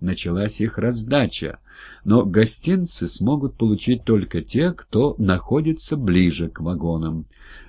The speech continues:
Толпа ринулась к краю поля, где шла разгрузка.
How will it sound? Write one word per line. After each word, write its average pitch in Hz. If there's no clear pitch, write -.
Толпа 90
ринулась 160
к -
краю 135
поля, 82
где 80
шла 107
разгрузка. 98